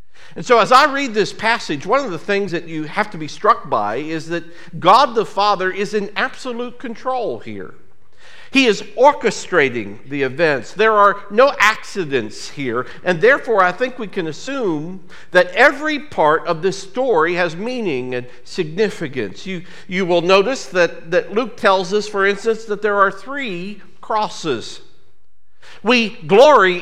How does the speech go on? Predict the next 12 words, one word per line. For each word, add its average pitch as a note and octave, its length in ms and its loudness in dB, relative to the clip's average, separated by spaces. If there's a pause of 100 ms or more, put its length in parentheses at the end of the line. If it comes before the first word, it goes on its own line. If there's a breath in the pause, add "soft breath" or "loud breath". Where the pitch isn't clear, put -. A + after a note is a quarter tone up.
in F3+ 160 0
the E3 80 2
one, F#3 580 4
but E3+ 200 -2
God C4 320 4
gave C4+ 260 -2
us G#3+ 280 -2
three, D#3+ 580 -6
and F#3 340 0
I A3 140 4
want C#4+ 240 0
us - 220 -8